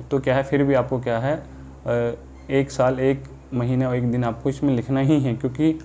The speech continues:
आपका exam, अ, जो exam form है वो प्रोसीड ही नहीं होगा। आपको ये required दिखाता रहेगा, "इसमें डालो, कुछ ना कुछ इसमें डालो।" तो आपको hesitate नहीं होना है, क्योंकि ये डे-, developer से एरर, अ, अ, mistake हुआ है, तो आप इसमें वन वन करके इसको छोड़ देना।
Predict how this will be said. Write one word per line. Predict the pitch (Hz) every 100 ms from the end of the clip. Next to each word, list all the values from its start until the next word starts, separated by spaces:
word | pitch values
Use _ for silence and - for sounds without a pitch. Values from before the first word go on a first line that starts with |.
| 117
आपका | 113 131
exam, | 123 143 143
अ, | 143 -
जो | 120 117 113 123 123 - - -
exam | 117 135
form | 135 135 131
है |
वो | 135
प्रोसीड | 135 123 - 143
ही | 156
नहीं | 151 127
होगा। | 110 113
आपको | - 139 139 - - - -
ये | 123 131 139
required | 131 131 139
दिखाता | 123 123 113
रहेगा, | 110 110
"इसमें | 117 143 117
डालो, | 113 110
कुछ | 113
ना | 127
कुछ | 113 117
इसमें | 107 113
डालो।" | 104 127 113 - - - -
तो | -
आपको | 117 113 123 113 - -
hesitate | 113 120 127 147 160
नहीं | 156
होना | 135 135
है, | 147
क्योंकि | 147 -
ये | 151 131 120 - - 120
डे-, | 113 113
developer | 110 117 123 123
से | 127 127
एरर, | 117 113 110 120 110 - - - -
अ, |
अ, | 113 110 107
mistake | 113 117 131 120
हुआ | 120
है, | 120 202 -
तो | 113
आप | 110 120
इसमें | 113 123
वन | 117 123
वन | 120
करके | 117 143
इसको | 151 214
छोड़ | - - - 110
देना। | 107 131